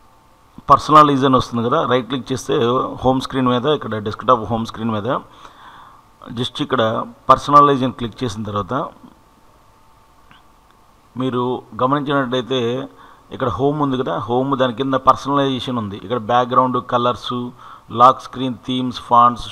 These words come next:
start టాస్క్ బార్ ఉన్నాయి కదా. ఇక్కడ మీరు ఏం చేయాలంటే ఇక్కడ colors అనే option ఎంచుకోండి. ఇక్కడ మీరు గమనించినట్లయితే కలర్స్ అని ఎంచుకోగానే ఇక్కడ choose your color అని వచ్చింది. ఒకటి వచ్చి డార్క్, అక్కడ క్లిక్ చేసామంటే ఒకటి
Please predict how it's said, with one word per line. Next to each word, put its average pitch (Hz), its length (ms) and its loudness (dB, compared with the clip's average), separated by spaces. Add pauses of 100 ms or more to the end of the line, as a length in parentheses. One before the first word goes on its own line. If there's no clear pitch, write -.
start 120 340 4
టాస్క్ 117 260 -4
బార్ 104 160 0
ఉన్నాయి 101 180 -10
కదా. 127 140 -8 (640)
ఇక్కడ 135 220 -6
మీరు 131 160 0
ఏం 139 80 0
చేయాలంటే 139 360 -2
ఇక్కడ 123 140 -4 (580)
colors 147 300 0 (280)
అనే 120 160 -4 (280)
option 135 300 -4
ఎంచుకోండి. 101 480 -6 (1120)
ఇక్కడ 135 160 -2
మీరు 131 180 -2
గమనించినట్లయితే 143 640 2
కలర్స్ 135 240 6
అని 135 140 0
ఎంచుకోగానే 131 440 0
ఇక్కడ 123 160 -2 (1600)
choose 170 300 2
your 147 120 8 (120)
color 127 280 6
అని 110 120 -2
వచ్చింది. 98 340 -12 (720)
ఒకటి 123 220 0
వచ్చి 131 160 -6 (140)
డార్క్, 135 360 6 (460)
అక్కడ 123 160 -2 (100)
క్లిక్ 123 240 -8
చేసామంటే 131 480 0 (640)
ఒకటి 123 180 0